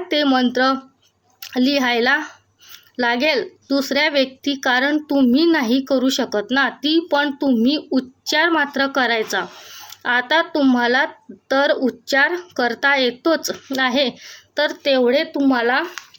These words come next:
करावा लागेल त्या सेवेमध्ये. आणि ज्या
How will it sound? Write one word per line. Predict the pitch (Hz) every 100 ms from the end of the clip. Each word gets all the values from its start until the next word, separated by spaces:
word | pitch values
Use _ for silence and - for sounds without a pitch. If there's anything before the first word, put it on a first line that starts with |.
| -
करावा | 247 247 240 269 359 - - - -
लागेल | 247 233 226 240 - - _ -
त्या | 285 370
सेवेमध्ये. | 370 285 262 277 269 220 262 269
आणि | 254 254 269 269
ज्या | 277